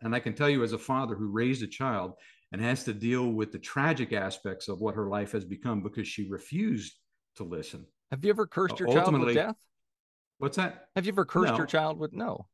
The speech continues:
Speaker 2: no.
Speaker 1: No.
Speaker 2: I mean, that's, that's
Speaker 1: But,
Speaker 2: obvious.
Speaker 1: but God,
Speaker 2: We wouldn't do
Speaker 1: go
Speaker 2: such a
Speaker 1: back,
Speaker 2: thing.
Speaker 1: go back to what, go back to what God created us to be, Michael. He created us as
Speaker 2: To worship him.
Speaker 1: free,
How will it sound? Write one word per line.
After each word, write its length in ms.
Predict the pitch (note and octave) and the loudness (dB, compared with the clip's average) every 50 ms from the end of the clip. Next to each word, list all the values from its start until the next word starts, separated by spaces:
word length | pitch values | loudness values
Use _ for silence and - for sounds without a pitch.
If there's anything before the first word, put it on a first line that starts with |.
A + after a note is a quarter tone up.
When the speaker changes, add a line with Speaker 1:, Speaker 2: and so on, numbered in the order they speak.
| _ _ _ - | _ _ _ -8
Speaker 2:
no. 240 | C3 A2 - B2 A#2 _ - | -8 -8 -8 -10 -14 _ -4
Speaker 1:
No. 100 | - D3 | 0 2
Speaker 2:
I 40 | |
mean, 80 | C3+ A#2 | 2 2
that's, 180 | B2 B2+ - D3 | 2 0 -2 -2
that's 200 | F3 - D3 - | 0 4 4 6
Speaker 1:
But, 20 | F#3+ | 6
Speaker 2:
obvious. 260 | F#3+ A#2+ C3 B2+ A#2 | 6 6 4 4 4
Speaker 1:
but 60 | B2+ | 6
God, 80 | C3 C3 | 6 8
Speaker 2:
We 40 | C#3 | 8
wouldn't 180 | D#3+ D3+ G2+ F#2+ | 8 6 6 2
do 60 | - | 2
Speaker 1:
go 40 | C3 | 2
Speaker 2:
such 200 | A#2+ C3+ C3+ B2+ | 4 4 4 4
a 40 | A2+ | 4
Speaker 1:
back, 180 | C3 C#3 D3 C#3+ | 4 4 4 2
Speaker 2:
thing. 80 | F3 | 2
Speaker 1:
go 160 | F3+ D3+ C#3 B2+ | 2 2 2 2
back 380 | A#2+ A2 B2 C3 D3+ D3+ - - | 2 2 2 2 2 0 -2 -6
to 80 | D3+ | -6
what, 300 | C3 B2+ C3+ C3 B2+ C3 A#2 | -4 -2 -2 -2 -2 -2 -2
go 120 | A#2+ B2 | -2 0
back 320 | A#2+ A#2+ B2 B2+ B2+ - | 0 0 0 -2 -2 -4
to 80 | - B2+ | -6 -4
what 220 | A#2+ B2 A#2 G2+ | -4 -2 -2 -2
God 260 | G#2 A2+ A2+ A2 A2 A2 - | 0 0 0 0 -2 -4 -6
created 460 | - A#2 G#2 G#2 G#2+ G#2+ G#2+ G#2 G2 | -4 -2 0 0 0 0 0 0 0
us 240 | A2 A2 G#2+ - - - | 0 -2 -2 -4 -8 -12
to 100 | - F#2 | -10 -6
be, 180 | E2+ G#2 F#2 | -4 -4 -4
Michael. 340 | D#2 D2+ D2 D#2 - - F2+ | -4 -6 -10 -10 -10 -10 -8
He 100 | F2+ G2+ | -8 -8
created 580 | E2+ - - G#2+ G2 G2+ G#2+ B2 B2 B2 A2 G#2 | -8 -6 -6 -4 -2 0 0 0 0 -2 -2 -2
us 300 | G2+ G2+ G2+ - - - | -2 -4 -4 -6 -10 -12
as 300 | - A2+ G#2+ G2+ G2 G2 | -8 -6 -4 -4 -2 0
Speaker 2:
To 80 | A#2 G#2 | 0 2
worship 320 | A2 C#3+ C#3+ - G#2 F2 - | 4 4 4 2 0 -4 -6
him. 100 | E2+ - - | -8 -10 -12
Speaker 1:
free, 520 | - - - A#2+ B2 B2 C3 C3+ C3+ - | -16 -10 -2 0 2 2 2 2 0 -2